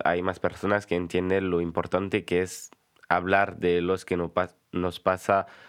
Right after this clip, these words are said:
por dentro, igual que hablamos de una enfermedad física, sobre todo entre los jóvenes. Noto que hay más apertura y ganas de escuchar sin juzgar. En cuanto a las diferencias entre países,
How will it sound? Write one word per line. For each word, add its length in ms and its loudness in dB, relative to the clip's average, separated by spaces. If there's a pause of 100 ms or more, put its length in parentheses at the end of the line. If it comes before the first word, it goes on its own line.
(180)
por 200 -2
dentro, 540 0 (180)
igual 380 0
que 280 0
hablamos 400 0
de 80 -2
una 200 0
enfermedad 500 0
física, 540 -2 (240)
sobre 280 -2
todo 220 2
entre 420 0
los 140 -2
jóvenes. 460 -2
Noto 440 -2
que 280 0
hay 180 0
más 240 0
apertura 580 0 (240)
y 300 -2
ganas 300 0
de 180 2
escuchar 480 0
sin 240 -4
juzgar. 480 -2 (800)
En 160 0
cuanto 340 2
a 40 4
las 160 0
diferencias 520 -2
entre 240 -4
países, 460 0